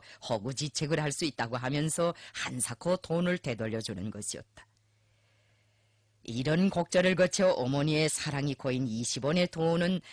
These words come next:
한 푼의 호실도 없이 내 주머니에 고스란히 남아있게 되었다. 그 돈으로 헐벗은 아동단원들에게 옷을 해입힌다면 어머니도 기뻐하실 것이다.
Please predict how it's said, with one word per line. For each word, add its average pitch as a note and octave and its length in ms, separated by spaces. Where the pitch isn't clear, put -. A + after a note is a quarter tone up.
한 G#2+ 300
푼의 D#3 240
호실도 D3 460
없이 D3 360
내 A#2 240
주머니에 B2+ 380
고스란히 G#2+ 580
남아있게 B2 460
되었다. - 500
그 A#2 280
돈으로 A2+ 520
헐벗은 C#3 440
아동단원들에게 C#3+ 840
옷을 G#2+ 340
해입힌다면 A2+ 640
어머니도 B2 540
기뻐하실 - 560
것이다. - 500